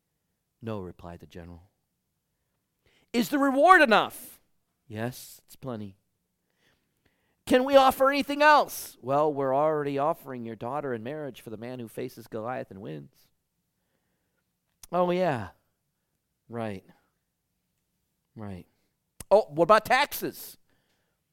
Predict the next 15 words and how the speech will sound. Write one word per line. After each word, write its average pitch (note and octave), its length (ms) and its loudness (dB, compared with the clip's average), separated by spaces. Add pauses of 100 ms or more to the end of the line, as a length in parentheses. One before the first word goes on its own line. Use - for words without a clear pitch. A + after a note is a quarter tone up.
(440)
"Sir, A#2+ 340 -10
you've G2+ 360 -14
already G2+ 560 -10
said G2 400 -12
the F2 80 -18
man F#2+ 320 -12
would F2+ 180 -16
be F#2 140 -16
exempt E2+ 440 -18
from E2 200 -20
taxes." E2+ 560 -20
"Okay. - 380 -20 (920)
All A#2+ 100 -8
right A#2 260 -8
then." D#2 180 -20